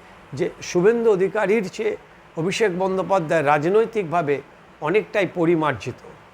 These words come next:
এবং সবথেকে বড় ভরসা যেটা, যে তিনি সাধারণ মানুষের এই মুহূর্তে সম্ভ্রম আদায় করে নিয়েছেন এবং একই সঙ্গে বিজেপির শীর্ষ নেতা অর্থাৎ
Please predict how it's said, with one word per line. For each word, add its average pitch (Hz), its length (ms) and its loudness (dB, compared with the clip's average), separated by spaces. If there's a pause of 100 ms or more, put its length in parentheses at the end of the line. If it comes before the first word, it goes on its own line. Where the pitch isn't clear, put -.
(880)
এবং 185 200 6 (880)
সবথেকে 185 460 -2 (140)
বড় 165 180 2
ভরসা 175 400 0 (280)
যেটা, 165 240 -2 (520)
যে 165 100 -2
তিনি 190 340 0
সাধারণ 185 500 2 (140)
মানুষের 196 380 0 (420)
এই 175 160 2
মুহূর্তে 175 380 0
সম্ভ্রম 170 460 -2
আদায় 151 260 0
করে 151 240 -2
নিয়েছেন 170 400 0 (440)
এবং 170 140 2 (180)
একই 247 240 -2
সঙ্গে 160 420 2 (520)
বিজেপির 202 560 2 (360)
শীর্ষ - 500 -2 (200)
নেতা 160 260 2
অর্থাৎ 160 240 -6